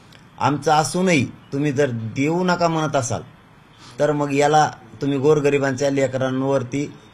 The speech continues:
का कोपलात किंवा तुमच्या डोक्यात इतकी वाईट विचार का आहेत की मराठ्यांच्या एखाद्या गोरगरिबांच्या लेकरांचं वाटोळं झालं पाहिजे? हे फक्त नेत्यांच्या मनात आहे की मराठ्यांना आरक्षण मिळालं नाही पाहिजे. पुरावे असले तरी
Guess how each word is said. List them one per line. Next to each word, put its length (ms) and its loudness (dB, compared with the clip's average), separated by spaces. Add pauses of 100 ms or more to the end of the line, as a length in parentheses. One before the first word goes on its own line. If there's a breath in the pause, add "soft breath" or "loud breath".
(120)
का 100 2
कोपलात 460 0 (500)
किंवा 200 0
तुमच्या 360 -2
डोक्यात 420 -2
इतकी 320 -8
वाईट 440 0
विचार 320 -2
का 140 0
आहेत 220 6 (360 loud breath)
की 60 -6
मराठ्यांच्या 600 -2
एखाद्या 260 -2
गोरगरिबांच्या 720 0
लेकरांचं 460 0
वाटोळं 300 0
झालं 220 -2
पाहिजे? 240 -8 (640 loud breath)
हे 80 4
फक्त 360 -2
नेत्यांच्या 480 0
मनात 300 2
आहे 80 0
की 180 -4
मराठ्यांना 520 0
आरक्षण 300 -2
मिळालं 380 0
नाही 120 -4
पाहिजे. 220 -6
पुरावे 400 -2
असले 300 -2
तरी 400 -2